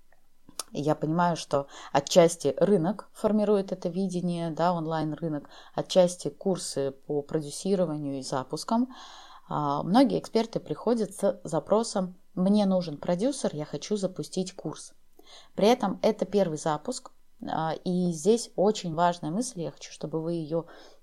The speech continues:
м, проанализировали и подумали.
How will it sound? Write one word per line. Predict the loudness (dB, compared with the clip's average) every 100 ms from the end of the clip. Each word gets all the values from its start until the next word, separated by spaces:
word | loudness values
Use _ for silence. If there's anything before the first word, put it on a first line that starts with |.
| -6
м, | -4 -2 -4 0
проанализировали | 0 2 0 -2 0 2 2 0
и | -2 -6 -6 -6
подумали. | -4 -2 0 0 -2